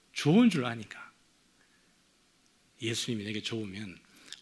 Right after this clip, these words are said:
어떤 형태로든지 그 예수님을 흘려보내게 되어져 있어요. "야, 이런 좋으신 분이야." 말씀을 한번 정리해보죠. 이 성육신은 이해할 수 없는 하나님의 사랑입니다.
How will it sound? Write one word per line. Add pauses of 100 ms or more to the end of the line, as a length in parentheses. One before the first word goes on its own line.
(100)
어떤
형태로든지
그
예수님을
흘려보내게
되어져
있어요. (920)
"야,
이런
좋으신
분이야." (2250)
말씀을
한번
정리해보죠. (380)
이
성육신은 (460)
이해할
수
없는
하나님의
사랑입니다.